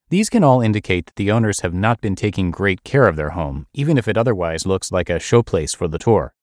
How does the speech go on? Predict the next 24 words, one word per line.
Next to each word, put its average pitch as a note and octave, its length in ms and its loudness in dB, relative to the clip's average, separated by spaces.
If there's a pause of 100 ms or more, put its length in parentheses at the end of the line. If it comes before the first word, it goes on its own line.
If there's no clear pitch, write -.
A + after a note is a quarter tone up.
(480)
One G#3 280 4
good C#3 160 6
way G#2+ 240 4
to A2 80 -2
make G2+ 200 0
sure G#2+ 200 -2
you F2 140 0
don't G2+ 240 2
get F2+ 180 0
dazzled F#2+ 420 0
by F2+ 120 2
the E2+ 140 -4
home's G2 300 -2
niceties F2 680 -4
is G2+ 220 -8
to A2 100 -6
bring B2+ 180 2
along A2 300 2
someone F2+ 400 -2
who G2+ 160 0
knows F2+ 280 -2
about D#2+ 280 -4
home A2 240 2
repair. D#2+ 340 -6